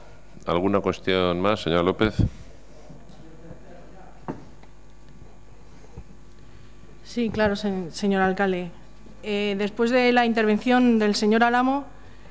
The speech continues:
Speaker 2: donde nos ha leído una, una moción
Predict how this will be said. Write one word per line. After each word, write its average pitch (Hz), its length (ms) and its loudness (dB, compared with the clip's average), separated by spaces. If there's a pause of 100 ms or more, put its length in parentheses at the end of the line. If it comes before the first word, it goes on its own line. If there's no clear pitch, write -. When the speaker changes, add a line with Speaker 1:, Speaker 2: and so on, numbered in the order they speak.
(540)
Speaker 2:
donde 202 720 2 (440)
nos 196 200 0
ha 220 60 4
leído 233 420 6
una, 214 480 6
una 214 240 4
moción 247 540 2